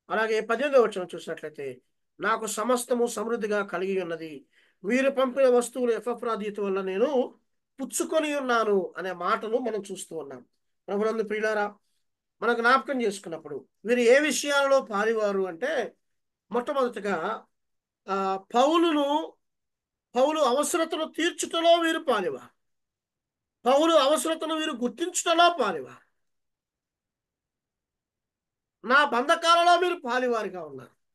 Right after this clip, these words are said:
నేను చెరసాలలో ఉండగా, అవసరతలో ఉండగా, అక్కరలో ఉండగా సంఘం నా పట్ల ఎలా ఉంది? బాధ్యతగా ఉంది. మీరు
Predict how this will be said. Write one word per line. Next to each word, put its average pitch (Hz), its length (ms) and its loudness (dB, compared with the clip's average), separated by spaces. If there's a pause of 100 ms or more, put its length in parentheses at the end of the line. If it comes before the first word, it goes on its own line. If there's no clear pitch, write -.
(500)
నేను 294 140 6 (140)
చెరసాలలో 330 560 6
ఉండగా, 190 400 -4 (360)
అవసరతలో 330 560 4
ఉండగా, 214 320 0
అక్కరలో 359 600 8
ఉండగా 196 400 -2 (440)
సంఘం 320 480 2
నా 302 100 2
పట్ల 277 260 -4
ఎలా 269 200 2
ఉంది? 262 300 -4 (760)
బాధ్యతగా 359 680 4
ఉంది. 226 320 -4
మీరు 311 220 -2